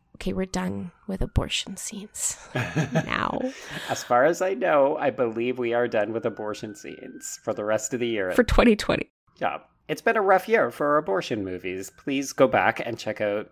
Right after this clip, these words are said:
Speaker 2: Never, Rarely, Sometimes, Always if you have not, 'cause that's still one of the best films of the year.
Speaker 1: Yes, and much like Never, Rarely, Sometimes, Always, the abortion scene in this film is incredibly clear-eyed.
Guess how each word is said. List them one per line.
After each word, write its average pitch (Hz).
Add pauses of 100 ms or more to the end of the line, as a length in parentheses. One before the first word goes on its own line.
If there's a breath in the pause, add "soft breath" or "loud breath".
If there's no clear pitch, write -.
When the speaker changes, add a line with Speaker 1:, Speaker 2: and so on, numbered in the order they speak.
Speaker 2:
Never, 101
Rarely, 98
Sometimes, 101
Always 110
if 98
you 92
have 101
not, 85 (200 soft breath)
'cause -
that's -
still 123
one 104
of 95
the 101
best 87
films 90
of 90
the 87
year. - (240)
Speaker 1:
Yes, -
and 226
much 277
like 190
Never, 208
Rarely, 190
Sometimes, 202
Always, 202 (440 loud breath)
the 240
abortion 220
scene 180
in 175
this 175
film 170
is 180
incredibly 190
clear-eyed. 180